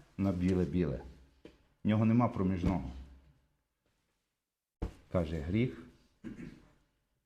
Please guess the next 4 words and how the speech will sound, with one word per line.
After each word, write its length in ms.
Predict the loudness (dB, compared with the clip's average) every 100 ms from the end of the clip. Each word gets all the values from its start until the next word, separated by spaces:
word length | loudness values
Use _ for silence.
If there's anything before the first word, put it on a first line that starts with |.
| _ _ -8
значить 380 | -4 -2 -4 -4
гріх». 480 | -6 -6 -8 -12 -20 -20 _ _ _ _ _ _ _ _
Каже: 280 | 0 2 0
«Повірте 760 | -2 -4 2 2 2 0 -2